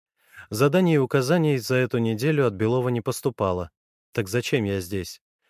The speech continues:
Мне неуютно в его доме, я здесь задыхаюсь и хочу на свободу. Я вообще больше не хочу с ним сталкиваться, смотреть в его холодные высокомерные глаза, вдыхать его мужской, отвращающий меня запах,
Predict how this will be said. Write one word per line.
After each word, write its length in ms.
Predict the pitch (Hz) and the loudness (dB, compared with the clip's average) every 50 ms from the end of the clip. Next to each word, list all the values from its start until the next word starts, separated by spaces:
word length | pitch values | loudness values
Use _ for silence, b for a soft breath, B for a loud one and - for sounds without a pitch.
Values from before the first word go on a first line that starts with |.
| _ _ - | _ _ -6
Мне 280 | 104 113 127 135 135 | -4 -2 0 0 2
неуютно 560 | 131 139 143 147 151 143 151 135 113 - 107 98 | 2 2 0 0 0 0 0 -2 -2 -2 -4 -6
в 40 | |
его 240 | 92 98 104 101 107 | -4 -4 -2 -2 -2
доме, 300 | 104 107 110 101 95 95 | -2 0 -2 -2 -2 -4
я 240 | 92 87 117 127 127 | -4 -2 -2 -2 -2
здесь 360 | 120 110 120 131 123 - - | -2 -2 -2 -2 -2 -2 -6
задыхаюсь 840 | - 110 123 123 110 120 110 - - 165 156 135 110 95 - - _ _ _ _ - | -6 -2 -2 -2 0 -2 -4 0 2 2 2 2 0 -2 -6 -10 _ _ _ _ -8
и 80 | 131 | -6
хочу 300 | - - 135 - - 143 | -2 -2 -2 -2 0 -2
на 120 | 135 135 127 | -2 -2 -2
свободу. 600 | - - 139 143 127 123 131 107 85 92 82 - _ _ _ _ b b b b b b | -2 0 -2 -2 0 0 -2 -2 -2 -4 -8 -10 _ _ _ _ b b b b b b
Я 220 | 98 110 160 170 | -2 0 2 4
вообще 300 | 165 170 - - - 170 | 4 2 0 2 0 0
больше 320 | 123 127 139 123 - - | 2 2 0 0 0 -2
не 140 | 127 127 123 | -2 -2 -2
хочу 320 | - - 127 - - 170 156 | -2 -2 -4 -2 -2 -4 -4
с 100 | - 143 | -2 -2
ним 160 | 139 139 127 | -2 -2 -4
сталкиваться, 800 | - - - 156 135 104 - 107 101 98 - - - 92 82 _ _ _ _ _ | -6 -2 0 2 2 2 0 -2 -4 -4 -4 -6 -10 -10 -12 _ _ _ _ _
смотреть 580 | _ - - 127 127 123 - 135 156 151 - - | _ -10 -4 -2 -2 -2 -2 -2 -4 -4 -4 -4
в 40 | 107 | -4
его 240 | 104 113 113 120 113 | -2 0 0 0 -2
холодные 640 | - - 120 123 120 135 147 123 113 110 107 104 | -2 -2 -2 0 2 2 0 0 0 -4 -2 -2
высокомерные 720 | 101 113 110 - 107 - 123 123 127 131 123 113 113 110 104 | -2 -4 -4 -6 -4 -4 -2 -2 0 0 -2 -2 -2 -2 -2
глаза, 480 | 92 107 110 110 101 107 139 151 127 b b b b b _ | -2 0 0 0 0 0 0 0 0 b b b b b _
вдыхать 460 | - 107 101 131 127 - 147 139 - | -12 -8 -4 -4 -2 -2 -2 -2 -2
его 180 | 131 117 120 113 | -2 0 0 0
мужской, 520 | 110 113 120 - - - - 147 151 147 | 0 0 -2 -4 -6 -6 0 2 2 2
отвращающий 760 | 120 - - 113 120 110 - - - 135 131 120 - - 131 | 2 0 -4 -4 -4 -2 -2 -2 -2 -2 -2 -2 -2 -4 -4
меня 220 | 123 120 120 113 101 | -2 -2 -2 -2 -2
запах, 480 | 87 98 127 143 - - 117 - - | 0 0 0 0 2 0 -4 -4 -6